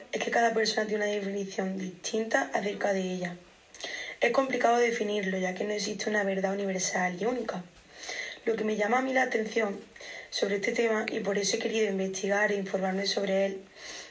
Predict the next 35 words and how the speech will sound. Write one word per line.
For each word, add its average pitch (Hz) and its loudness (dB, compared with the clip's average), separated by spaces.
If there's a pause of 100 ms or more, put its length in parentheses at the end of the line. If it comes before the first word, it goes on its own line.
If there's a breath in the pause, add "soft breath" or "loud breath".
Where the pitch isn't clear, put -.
(120 loud breath)
es 220 2
que 233 0
las 240 8
personas 220 2
en 220 4
este 214 -2
mundo 208 0
nos 220 0
pasamos 196 0
la 208 4
vida 202 0
entera 196 0
buscándola, 185 -2 (880 loud breath)
buscando 214 2
la 226 6
querida 208 0
felicidad, 190 0
deseándola 196 2
y 208 0
viendo 196 0 (380 loud breath)
más 208 2
allá 202 4
de 185 0
ella, 180 -2 (600 loud breath)
queriendo 214 2
cada 214 4
vez 214 2
más 226 0
y - -4
comprando 208 2
la 214 2
felicidad 196 0
con 202 0
cosas 202 0
materiales, 190 0